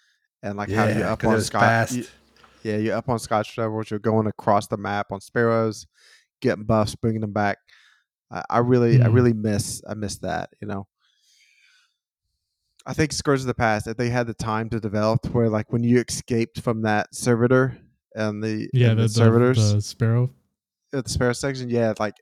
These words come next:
Speaker 1: if that ended up being a boss encounter, like, after that, like, that raid probably would have been the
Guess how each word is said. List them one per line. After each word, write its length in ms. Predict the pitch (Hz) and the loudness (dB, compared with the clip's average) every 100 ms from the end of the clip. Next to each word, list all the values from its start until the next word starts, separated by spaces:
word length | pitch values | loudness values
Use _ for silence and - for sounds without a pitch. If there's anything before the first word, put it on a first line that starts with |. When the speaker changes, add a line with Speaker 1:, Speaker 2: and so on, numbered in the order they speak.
| _ | _
Speaker 1:
if 160 | 120 - | -12 -2
that 200 | 123 117 | 0 0
ended 220 | 127 127 | -2 -2
up 40 | |
being 180 | 120 117 | -2 -2
a 80 | 110 - | -2 -2
boss 260 | 110 113 | 0 0
encounter, 640 | 117 - 113 110 113 107 - _ - | -2 -4 -2 -2 -2 -4 -8 _ -12
like, 160 | 95 - | -12 -4
after 340 | 76 - 127 | -4 -4 -4
that, 300 | 127 135 139 - | 0 0 0 -4
like, 180 | 110 110 | -8 -4
that 240 | 110 87 107 | 0 0 0
raid 240 | 101 101 | -2 0
probably 220 | 107 101 | 0 0
would 120 | 98 | 0
have 80 | 98 | -4
been 160 | 98 98 | -6 -8
the 140 | 95 | -8